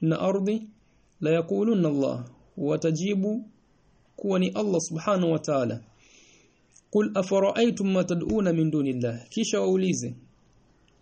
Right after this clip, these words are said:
kuhusiana na hayo ambokuwa wanayaabudu na kuyaomba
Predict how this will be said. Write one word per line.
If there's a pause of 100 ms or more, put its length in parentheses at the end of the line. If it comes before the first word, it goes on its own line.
(420)
kuhusiana
na
hayo
ambokuwa (400)
wanayaabudu (140)
na
kuyaomba